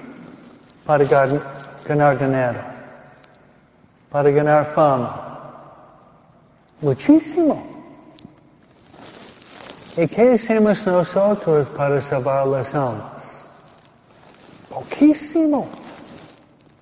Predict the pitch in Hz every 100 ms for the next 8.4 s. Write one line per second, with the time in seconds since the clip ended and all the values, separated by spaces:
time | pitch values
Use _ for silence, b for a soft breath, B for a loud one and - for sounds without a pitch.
0 | _ _ _ _ _ _ _ _ _ _
1 | _ _ _ _ _ - 170 - 262 247
2 | - 147 - - - - - _ _ _
3 | - - _ _ _ _ - b b b
4 | b b b b b _ _ _ 202 190
5 | 214 202 208 151 120 - 135 135 - 147
6 | 160 151 147 156 156 151 151 151 147 151
7 | 170 190 180 151 139 - 160 156 160 131
8 | 120 120 160